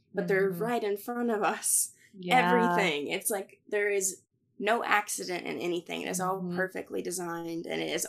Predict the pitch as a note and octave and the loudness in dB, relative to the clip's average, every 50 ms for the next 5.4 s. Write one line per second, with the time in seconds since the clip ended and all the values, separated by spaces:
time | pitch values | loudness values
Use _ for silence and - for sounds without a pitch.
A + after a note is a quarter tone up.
0 | - - F3+ F#3 G3 F#3+ F3+ F3+ F3+ - - E3+ E3 - - - A#3+ A#3 - - | 0 0 0 2 2 0 -2 -4 -6 -8 -8 -8 -10 -8 -8 -8 -6 -6 -4 -4
1 | F3 E3 D#3+ D3+ - - - - F#3 F#3 F3 E3 E3 D#3+ D#3+ D#3 D3+ D3 D3+ D#3+ | -2 -2 -2 -2 -4 -4 -4 -2 -2 0 0 0 0 -2 -4 -4 -4 -4 -4 -4
2 | D#3+ - F#3 E3+ E3 - - - F#3 F3+ F3+ - - F#3 F3 F3 F3+ F3 F3 E3 | -4 -4 -8 -10 -10 -10 -6 -4 -4 -4 -4 -4 -4 -4 -4 -2 0 0 0 0
3 | F3 G3 F#3+ - - - - - - _ _ _ _ _ _ _ - - F3+ E3 | 0 0 -2 -4 -6 -8 -10 -14 -18 _ _ _ _ _ _ _ -6 -4 -4 -4
4 | - - _ - G3 G3 F3 E3+ F3+ - F#3 F#3 F#3+ F#3 F3+ F#3 - - F3+ F3 | -4 -8 _ -6 -2 0 0 0 0 -2 -4 -2 -2 -2 -2 -2 -2 -4 -4 -4
5 | F3+ F3+ F3 E3+ - F3+ F3 | -2 -4 -4 -4 -6 -8 -8